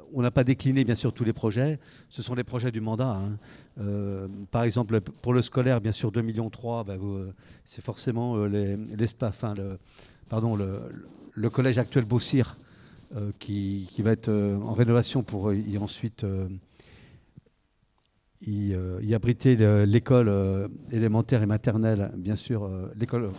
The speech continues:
enfin, oui, le groupe scolaire, on va dire, de, de la future école. Hein.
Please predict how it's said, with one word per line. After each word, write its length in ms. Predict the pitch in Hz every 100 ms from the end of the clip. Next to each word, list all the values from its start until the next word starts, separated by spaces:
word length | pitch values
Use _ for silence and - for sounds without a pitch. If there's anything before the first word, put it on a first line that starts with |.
| -
enfin, 180 | - 101 - - -
oui, 100 | 98 - - - -
le 140 | 117 120
groupe 240 | 135 127
scolaire, 480 | 113 - 120 123 110
on 60 |
va 100 | 107
dire, 220 | 107 107 98
de, 360 | 101 95 95 92
de 100 | 107
la 80 |
future 280 | 110 131 110
école. 360 | 113 - 147 196 - _ _ _ _ - - - -
Hein. 160 | 101